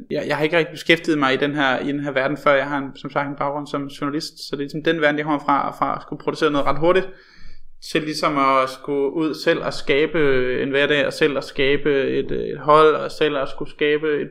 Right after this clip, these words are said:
produkt, og, øh, selv at skulle skabe, udvide netværk i en branche, hvor jeg ikke, hvor jeg ikke har været før. Så der er helt sikkert nogle, nogle learnings i forhold til, øh, hvordan man ligesom kommer ind, og hvor hurtigt man kommer ind, og, øh,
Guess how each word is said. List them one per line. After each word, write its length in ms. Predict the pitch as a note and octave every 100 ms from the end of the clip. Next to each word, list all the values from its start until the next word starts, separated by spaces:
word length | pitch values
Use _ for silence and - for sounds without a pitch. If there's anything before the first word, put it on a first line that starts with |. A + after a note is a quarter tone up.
| -
produkt, 480 | D3 F3 F3 -
og, 380 | - D3 C#3+ D3
øh, 160 | D3 C#3+ -
selv 180 | D#3+
at 60 | C#3+
skulle 180 | C#3+ D3+
skabe, 360 | - C#3+ C#3+
udvide 340 | E3 E3 D#3+ D3
netværk 460 | D#3+ E3 C#3 C3+ - - - - _ -
i 60 |
en 100 | D3+
branche, 240 | B2+ C3 C3+
hvor 100 | C3+
jeg 100 | B2+
ikke, 220 | C#3+ D3
hvor 120 | C3
jeg 60 | B2
ikke 100 | C3+
har 80 | C#3
været 160 | C3+ -
før. 220 | D3 -
Så 120 | - C#3+
der 60 |
er 40 | C#3+
helt 180 | E3 D#3+ D3 -
sikkert 200 | D#3+ D#3
nogle, 440 | D3+ C#3 C#3 C#3 D3
nogle 320 | C#3 C#3 C3+
learnings 420 | C#3+ D#3 D#3+ - - - _ _ _ _ _ _
i 60 | _ -
forhold 280 | D3 C#3+
til, 200 | B2+ C#3+
øh, 500 | C#3 C3+ B2+ B2 B2+ B2+ G#2 C3 -
hvordan 260 | C#3 C3 C3
man 120 | C#3
ligesom 320 | C#3 - C#3
kommer 200 | - C3
ind, 140 | C3+ C#3
og 40 |
hvor 80 | C3
hurtigt 200 | C#3+ C#3+
man 100 | C3
kommer 200 | C#3+ C3+
ind, 180 | C#3 -
og, 300 | B2+ B2
øh, 60 | C#3+